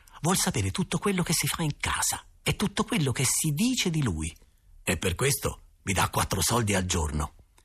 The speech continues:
Stamani, per esempio, si è molto interessato ai soprannomi coi quali lo chiamano in casa, e io gliene ho detti parecchi. Mia sorella Virginia lo chiama vecchio spilorcio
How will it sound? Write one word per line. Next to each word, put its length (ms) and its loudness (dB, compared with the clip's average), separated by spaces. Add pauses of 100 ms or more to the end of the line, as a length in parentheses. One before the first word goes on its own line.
(380)
Stamani, 380 2
per 160 -2
esempio, 380 0
si 120 2
è 40 0
molto 280 2
interessato 600 0
ai 120 2
soprannomi 1000 2 (220)
coi 180 0
quali 260 0
lo 100 -2
chiamano 300 -2
in 100 -6
casa, 440 -2 (520)
e 100 0
io 300 4
gliene 240 -2
ho 60 -2
detti 280 -2
parecchi. 460 0 (680)
Mia 160 2
sorella 360 2
Virginia 520 2
lo 100 2
chiama 500 2 (440)
vecchio 520 0
spilorcio 1000 -2